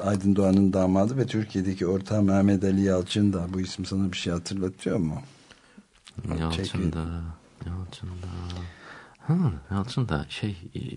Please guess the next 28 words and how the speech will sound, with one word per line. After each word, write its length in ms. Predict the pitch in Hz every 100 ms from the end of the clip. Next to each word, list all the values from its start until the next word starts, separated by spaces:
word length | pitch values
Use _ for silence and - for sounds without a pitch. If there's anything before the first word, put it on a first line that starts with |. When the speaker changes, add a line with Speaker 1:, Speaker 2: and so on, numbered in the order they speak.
| - 107
Speaker 2:
e-mail 260 | 98 78
yazışmalarından 640 | 73 78 - 76 76 78 76
hatırladım 500 | 76 - 110 110 123
da 160 | 98
ben 140 | 87 87
Speaker 1:
Hı. 80 | - - -
Speaker 2:
yani 220 | 92 80
tabii 160 | 85 82 82
görmedim, 440 | 92 90 76 69 67
haberlerde 520 | - 82 80 76 73
gördüm 300 | 73 71 73 69
sadece. 500 | 71 71 73 - 87
Speaker 1:
Berat 320 | 87 87 82
Albayrak 600 | 80 85 78 78 78 - -
falan. 200 | 127 147 - - - - -
Evet, 220 | 123 92
yakın 300 | 104 - 160
arkadaşım 720 | 135 104 95 87 82 85 80
demiş 340 | 71 64 - - - - _ _ - -
Donald 360 | 92 85 82 -
Trump. 300 | - 95 139 - - _ _ 95
Mehmet 380 | 92 87 95
Ali 80 | 95
Yalçın'dan 580 | 95 92 - 104 104 104
yakın 320 | 101 98 113
arkadaşıymış 920 | 104 80 - 53 55 - - - -
Donald 320 | - 82 - -
Trump. 280 | - 135